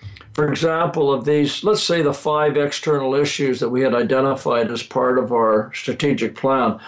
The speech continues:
obviously all of them had passed the test that, that, in that they're, they're important. But even within those, the potential, um,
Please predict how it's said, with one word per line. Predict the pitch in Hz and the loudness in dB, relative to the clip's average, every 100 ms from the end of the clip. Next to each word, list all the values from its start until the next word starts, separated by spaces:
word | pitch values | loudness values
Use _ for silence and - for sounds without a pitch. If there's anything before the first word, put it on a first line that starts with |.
| - - | -6 0
obviously | 156 151 151 - 135 | 2 2 2 2 2
all | 131 147 156 | 2 4 2
of | 117 | 2
them | 120 110 | 0 -2
had | 113 | -4
passed | - 127 127 - | -2 0 0 -2
the | 120 | -6
test | - 127 123 - - | -2 0 0 -2 -4
that, | 101 | -4
that, | 113 - - _ - | -2 -2 -4 _ -2
in | 120 | 0
that | 113 101 | 0 2
they're, | 123 120 107 107 | 2 2 2 2
they're | 120 | 2
important. | 110 - 139 131 - 113 113 - - | 0 0 0 2 0 -2 -6 -16 -8
But | - 147 | -2 2
even | 190 180 156 | 4 2 2
within | 147 147 156 143 | 2 2 0 0
those, | 131 135 135 113 - - - - - - - _ | 0 0 0 -2 -8 -18 -20 -20 -20 -20 -20 _
the | 151 | -4
potential, | 147 143 175 175 170 160 143 131 - | -4 -2 0 0 0 2 2 2 0
um, | 131 127 127 123 123 | 0 0 0 -4 -6